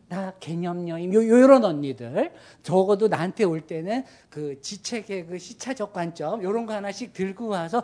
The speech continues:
괜히 책 보는 척하는 요런 컨셉이 필요해.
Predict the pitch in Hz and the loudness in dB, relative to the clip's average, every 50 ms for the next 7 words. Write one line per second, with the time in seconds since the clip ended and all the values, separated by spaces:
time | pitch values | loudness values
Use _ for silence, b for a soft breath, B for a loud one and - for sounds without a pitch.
0 | B B - - 175 180 208 - - 381 - - - 330 277 247 226 - - 185 | B B -8 -4 -2 0 0 -2 -4 -8 -8 -4 -2 0 0 0 -2 -2 -6 -12
1 | 151 - - 151 139 131 139 190 302 330 B B B B 247 294 320 339 339 339 | -10 -8 -8 -8 -6 -4 0 2 2 2 B B B B 2 4 6 6 6 6
2 | 320 - - 277 269 254 - 262 262 247 330 320 - - 294 285 262 269 254 247 | 4 0 -4 -4 -4 -4 -6 -8 -6 -4 -4 -6 -4 -6 -6 -4 -4 -4 -6 -6
3 | 214 262 339 330 | -6 -6 -6 -6